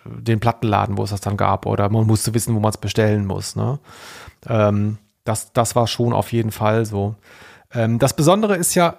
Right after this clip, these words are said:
bei diesen Hörspielen auch, dass, ähm,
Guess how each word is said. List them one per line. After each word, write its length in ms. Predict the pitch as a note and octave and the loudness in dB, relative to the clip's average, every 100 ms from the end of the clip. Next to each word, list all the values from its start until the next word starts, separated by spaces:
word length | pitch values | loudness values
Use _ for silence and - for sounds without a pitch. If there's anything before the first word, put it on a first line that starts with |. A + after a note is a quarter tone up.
| - | -2
bei 120 | D3 | 0
diesen 220 | D3+ D#3 | 0 2
Hörspielen 380 | D#3 D3+ - D3+ | 2 2 2 -2
auch, 440 | C#3+ C3+ C3+ - - | 0 0 0 -4 -4
dass, 400 | C3 C3 - - | -2 0 -2 -4
ähm, 480 | B2+ B2 A#2+ A#2+ A#2+ | -2 0 0 -2 -4